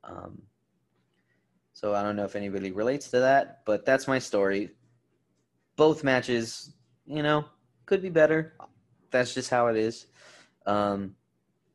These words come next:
especially that second one, but it's learning, right? This isn't the end all be all of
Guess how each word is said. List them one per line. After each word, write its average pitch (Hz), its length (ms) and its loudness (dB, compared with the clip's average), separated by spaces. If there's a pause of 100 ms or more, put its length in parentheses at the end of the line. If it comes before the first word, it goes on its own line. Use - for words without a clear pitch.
(160)
especially - 380 -6
that 107 140 0
second 117 300 0
one, 120 240 0 (380)
but 98 420 -2
it's - 360 -12
learning, 101 460 0 (340)
right? 104 340 -6 (180)
This 98 260 -12
isn't 107 320 -6 (600)
the - 180 -12
end 104 180 -2
all 95 140 2
be 98 240 -6
all 92 380 0
of 87 300 -8